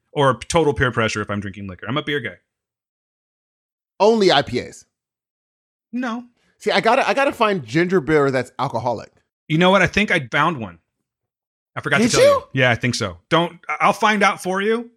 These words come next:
Speaker 1: and then I'm gonna just buy it for you.
Speaker 2: Gee, I might, you think it might be at, like, Bevmo? 'Cause I heard their wine and spirits is better.
Speaker 1: Yeah, if you go to Bevmo, or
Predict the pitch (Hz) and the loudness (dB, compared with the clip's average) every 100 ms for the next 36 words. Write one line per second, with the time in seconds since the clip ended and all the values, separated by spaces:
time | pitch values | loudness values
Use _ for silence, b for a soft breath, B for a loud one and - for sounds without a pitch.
0 | - 139 135 123 120 113 107 104 - 104 | -10 -4 -2 0 0 0 -4 -6 -6 -6
1 | 92 - 85 _ _ _ _ _ _ _ | -6 -14 -20 _ _ _ _ _ _ _
2 | _ _ _ _ _ _ 139 233 208 - | _ _ _ _ _ _ -6 -4 -4 0
3 | 202 220 233 185 180 185 190 185 175 165 | 0 2 2 2 2 0 0 0 0 2
4 | 156 151 139 117 143 139 151 156 165 - | 2 2 -2 -4 -4 -4 -4 -6 -8 -2
5 | 226 226 262 285 214 139 151 190 190 - | 2 4 2 2 0 2 2 2 0 -2
6 | 165 170 156 113 120 98 - _ _ _ | -4 -4 -4 -4 -4 -4 -10 _ _ _
7 | - 170 147 233 180 127 123 113 123 120 | -4 -2 0 0 0 2 0 0 -2 -2
8 | 120 120 123 117 110 104 104 | -2 -4 -6 -4 -2 -2 -4